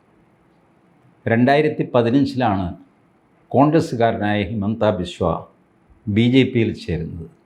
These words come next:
അതിന് പിന്നിലൊരു കഥയുണ്ട്.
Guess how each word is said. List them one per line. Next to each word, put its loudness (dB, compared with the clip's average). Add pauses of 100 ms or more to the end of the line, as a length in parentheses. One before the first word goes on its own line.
(920)
അതിന് 6
പിന്നിലൊരു 2
കഥയുണ്ട്. -4